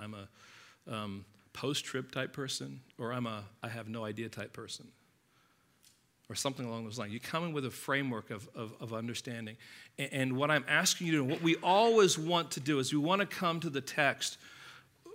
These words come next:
raw, in the sense we want, we want the text then to be what is teaching us. We wanna be detectives to figure out what is there so that we can come to a right conclusion. If we come to a text and say, "Well, I already know what that is," and, and we put our framework on it,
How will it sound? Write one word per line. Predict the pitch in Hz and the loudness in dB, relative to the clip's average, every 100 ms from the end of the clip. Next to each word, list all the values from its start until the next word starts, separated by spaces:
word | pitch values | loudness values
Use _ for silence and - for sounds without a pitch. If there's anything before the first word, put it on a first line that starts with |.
| - 339 | -16 -8
raw, | 127 120 151 147 123 92 - | -4 4 8 8 8 4 -4
in | 123 | -4
the | 139 | 0
sense | - 147 135 | 2 2 2
we | 143 | 0
want, | 156 165 | 0 2
we | 139 | 2
want | 151 185 | 2 0
the | |
text | - - - 131 - - | -4 0 6 6 6 2
then | 156 131 | 2 0
to | 139 | -2
be | 120 151 170 | -6 0 2
what | 156 143 | 4 2
is | 127 | 0
teaching | - - 170 143 117 | -2 -2 0 0 0
us. | 110 | 0
We | 127 | 2
wanna | 135 165 180 | 4 4 2
be | 147 156 | 4 2
detectives | 139 135 180 170 151 127 | 2 2 2 4 0 -2
to | 135 | -4
figure | - 156 156 | -2 2 6
out | 139 127 - - | 6 4 -8 -4
what | 156 170 | 0 2
is | 170 | 4
there | 175 170 | 8 8
so | 139 151 | 8 4
that | 147 | 2
we | 160 | 2
can | 160 135 - - | 2 -2 -4 -12
come | - 175 185 | -2 0 0
to | - | 2
a | 143 | 4
right | 143 143 | 6 6
conclusion. | 147 - 208 160 139 - - | 0 0 2 4 2 -4 0
If | 165 - | 0 2
we | 185 | 0
come | - 214 220 | 6 6 6
to | 208 | 4
a | 170 | 2
text | - 208 - | 4 4 4
and | 180 | 0
say, | - 151 | 4 6
"Well, | 160 | 8
I | 147 180 | 10 10
already | 196 151 | 10 6
know | 147 | 4
what | 139 | 4
that | 135 131 | 4 4
is," | 151 131 | 6 4
and, | 135 - - | 0 -4 -2
and | 139 | 0
we | 135 | 0
put | - 180 | 2 4
our | 151 | 4
framework | - - 190 208 180 139 | 2 4 6 6 4 2
on | 139 | 4
it, | 127 | 2